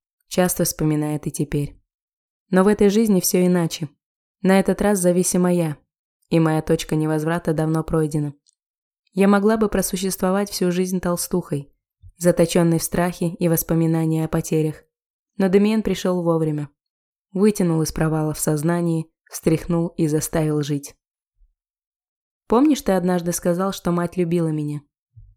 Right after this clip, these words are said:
И ты это просто знаешь. Можешь теперь сказать, почему?» «Могу». «Почему?»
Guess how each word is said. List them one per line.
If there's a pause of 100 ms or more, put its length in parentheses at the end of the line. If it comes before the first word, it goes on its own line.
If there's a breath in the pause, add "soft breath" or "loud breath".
(160)
И
ты
это
просто
знаешь. (880)
Можешь
теперь
сказать,
почему?» (1500)
«Могу». (1040)
«Почему?»